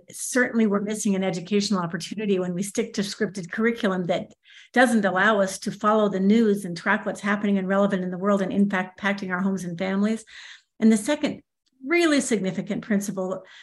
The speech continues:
right now is trauma and the impacts of trauma on learning, and the entire Trauma Sensitive Schools movement that, you know, their conference is growing every year because teachers need some place to turn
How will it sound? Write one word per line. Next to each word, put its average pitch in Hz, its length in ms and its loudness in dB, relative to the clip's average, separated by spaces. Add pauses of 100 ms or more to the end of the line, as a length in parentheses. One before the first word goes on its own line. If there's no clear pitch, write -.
(140)
right 202 160 -2
now 202 180 2
is 214 280 0 (340)
trauma 269 420 2
and 214 220 4
the 220 120 6
impacts 226 400 2
of 190 80 -6
trauma 226 380 0
on 196 340 0
learning, 165 420 -6 (400)
and 190 300 0
the 202 240 2
entire 240 400 2
Trauma 220 320 0
Sensitive 202 420 -2
Schools 196 380 -2
movement 214 580 2 (420)
that, 196 380 -2 (400)
you 254 120 6
know, 226 120 6
their 226 160 6
conference 233 460 -2
is 208 100 -4
growing 202 340 4
every 190 240 0
year 208 300 2
because 202 380 -4
teachers 233 360 -4
need 214 160 0
some 208 160 2
place 202 220 -2
to 180 100 -8
turn 247 500 0